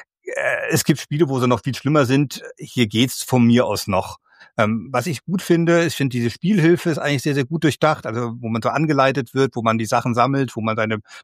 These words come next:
Plättchen ablegt, das, wie gesagt, mit diesem Wassersystem. Ich finde das redaktionell, ähm, was das betrifft, gar nicht so, äh, g-, ganz gut durchdacht. Wie gesagt, äh,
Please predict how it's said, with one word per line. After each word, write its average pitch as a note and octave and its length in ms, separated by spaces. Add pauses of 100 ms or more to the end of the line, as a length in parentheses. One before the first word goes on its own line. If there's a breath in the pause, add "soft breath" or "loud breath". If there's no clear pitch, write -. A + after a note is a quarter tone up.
Plättchen C#3 340
ablegt, B2 440
das, A#2 180
wie B2 100
gesagt, A2+ 220
mit G#2+ 80
diesem G#2 140
Wassersystem. B2 580 (300 loud breath)
Ich A#2 120
finde C3+ 240
das A#2+ 200
redaktionell, A#2+ 800 (380)
ähm, A#2+ 420
was A2+ 160
das C3+ 180
betrifft, A#2+ 340
gar A#2 140
nicht C3 120
so, B2 320
äh, C#3 220
g-, D3 260
ganz B2+ 280
gut C3 140
durchdacht. C#3+ 360 (440)
Wie A2 60
gesagt, A2 320
äh, - 40